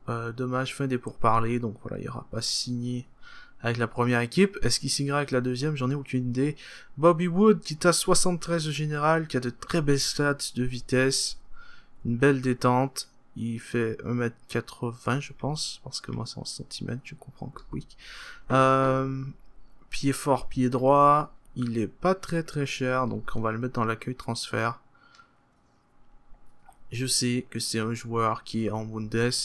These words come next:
et j'arrête pas de dire que je ne veux pas recruter en Bundes. Je suis en train de me contredire comme jamais. Euh,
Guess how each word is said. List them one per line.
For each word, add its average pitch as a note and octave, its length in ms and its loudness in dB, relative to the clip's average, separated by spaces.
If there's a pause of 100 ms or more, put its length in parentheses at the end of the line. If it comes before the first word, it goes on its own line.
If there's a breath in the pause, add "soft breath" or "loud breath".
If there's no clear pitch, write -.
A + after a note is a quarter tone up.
et A2+ 80 -6
j'arrête A2 380 -4
pas A#2+ 180 2
de A#2 60 -6
dire B2 340 -2
que A#2+ 100 -4
je A#2+ 200 -2
ne B2+ 120 -2
veux B2+ 200 -4
pas C3+ 260 6
recruter C3 380 0
en C3+ 120 2
Bundes. C3+ 380 8 (600 loud breath)
Je - 100 -6
suis - 100 2
en D3 80 6
train D#3 200 4
de D3+ 40 2
me C#3+ 100 2
contredire C#3 640 0
comme C3 260 2
jamais. A#2+ 500 0 (1040 soft breath)
Euh, A#2 400 0